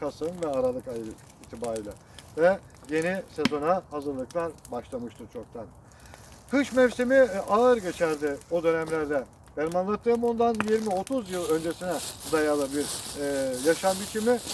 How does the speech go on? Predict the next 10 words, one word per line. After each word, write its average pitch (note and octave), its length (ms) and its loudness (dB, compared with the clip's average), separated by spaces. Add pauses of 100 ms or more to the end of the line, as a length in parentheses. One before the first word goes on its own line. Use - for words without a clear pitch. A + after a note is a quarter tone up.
(140)
Şimdilerde C4 760 2
de G#3 160 2 (260)
yine F#3 120 -2
aynı F3 320 0
şekilde F3+ 260 -10
ama A3+ 260 0 (300)
kış A#3+ 200 -6
mevsimi G3 380 -6
ağır F3+ 300 4
geçerdi. G3 480 -4